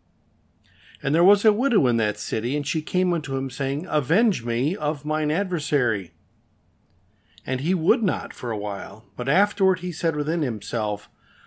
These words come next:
Though I fear not God nor regard man, yet this widow troubleth me, I will avenge her,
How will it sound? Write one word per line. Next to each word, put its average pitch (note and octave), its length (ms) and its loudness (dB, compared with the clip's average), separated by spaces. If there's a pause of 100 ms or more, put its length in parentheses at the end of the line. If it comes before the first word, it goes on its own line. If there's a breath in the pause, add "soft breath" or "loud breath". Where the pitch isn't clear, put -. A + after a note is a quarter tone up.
(180 soft breath)
Though C3+ 160 6
I C#3 120 8
fear A3 260 2
not G#3 280 0
God E3 320 4
nor D3 160 0
regard C3+ 480 0
man, G#2+ 540 -4 (380)
yet E3+ 320 -2
this A3 280 2
widow C#3 440 2
troubleth G#3+ 580 0
me, A#2+ 440 0 (400)
I C#3 120 4
will D3 240 6
avenge C3 380 0
her, G#2 280 -2